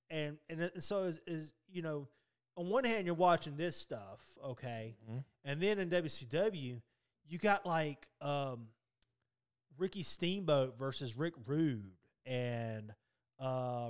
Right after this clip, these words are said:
Speaker 1: Ric Flair and Sting
Speaker 2: Mm-hmm.
Speaker 1: and Vader, Cactus Jack, uh, a young Steve Austin.
Speaker 2: Right.
Speaker 1: Um, I mean, you, you, you had the future of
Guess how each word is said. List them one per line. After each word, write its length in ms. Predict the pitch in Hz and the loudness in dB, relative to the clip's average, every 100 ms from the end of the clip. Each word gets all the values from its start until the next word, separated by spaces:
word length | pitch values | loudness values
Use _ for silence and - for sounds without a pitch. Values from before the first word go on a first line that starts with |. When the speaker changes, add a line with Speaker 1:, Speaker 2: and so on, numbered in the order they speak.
| 117 | -2
Speaker 1:
Ric 220 | 190 - | -4 -4
Flair 640 | - 139 165 151 127 107 104 | -6 0 2 2 0 -4 -12
and 60 | 104 | -14
Sting 760 | - - - 185 170 147 110 95 95 101 | -10 -6 -2 0 0 -2 -4 -10 -18 -20
Speaker 2:
Mm-hmm. 400 | 104 107 113 120 | -20 -20 -16 -14
Speaker 1:
and 140 | 110 | -2
Vader, 600 | 170 175 170 135 104 92 - _ _ _ - | 4 6 6 2 -4 -12 -20 _ _ _ -8
Cactus 400 | 170 160 120 - | -6 -6 -10 -8
Jack, 500 | - 160 139 117 95 _ _ _ _ _ - | -2 2 2 0 -8 _ _ _ _ _ -6
uh, 200 | 135 135 - | -2 -2 -2
a 80 | 151 | -2
young 300 | 139 190 185 | 2 2 2
Steve 340 | - 196 160 | -2 -4 -2
Austin. 460 | 160 151 123 - 101 | 0 -2 -4 -8 -6
Speaker 2:
Right. 300 | 120 139 107 - _ _ _ _ 147 | 2 4 4 0 _ _ _ _ -2
Speaker 1:
Um, 720 | 147 143 139 135 135 131 127 120 _ _ _ | 2 2 2 0 -4 -6 -10 -16 _ _ _
I 60 | 147 | -4
mean, 380 | 160 160 147 135 _ _ _ _ _ _ _ _ | -2 -2 -4 -10 _ _ _ _ _ _ _ _
you, 180 | 156 180 | -10 -10
you, 260 | 165 160 165 - _ - - _ _ _ _ _ _ _ _ _ _ - | -8 -6 -6 -8 _ -20 -20 _ _ _ _ _ _ _ _ _ _ -16
you 80 | 143 - | -10 -8
had 260 | 170 254 226 | -4 -2 -2
the 60 | 175 | -6
future 520 | - 180 170 - | -6 -6 -6 -8
of 80 | 110 | -10